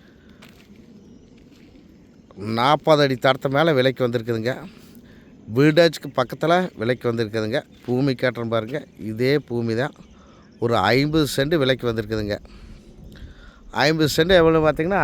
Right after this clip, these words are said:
ஐம்பது சென்ட்டுக்கு ஒரு நூறு அடி ரோடு பீஸ் வரும். ஒரே ஸ்கொயராக வருதுங்க. நல்லா செம்மண் பூமி. இந்த ஐம்பது சென்ட் நல்லா செம்மண் பூமி.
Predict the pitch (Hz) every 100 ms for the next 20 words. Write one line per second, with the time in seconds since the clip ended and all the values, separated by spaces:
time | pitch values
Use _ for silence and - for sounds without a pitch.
0 | 135 156 160 151 151 160 190 170 135 139
1 | 147 143 175 135 127 127 120 - 113 107
2 | - - - - - - - - 117 147
3 | 175 - - 135 151 156 139 127 127 160
4 | - 98 110 123 147 170 - - - 123
5 | 139 151 143 - 131 127 - - - -
6 | - - - - _ _ - - - 117
7 | 127 143 143 - 143 151 202 - - -
8 | - - - - - - - - - 113
9 | 127 156 - - - 131 143 147 - 135
10 | 147 208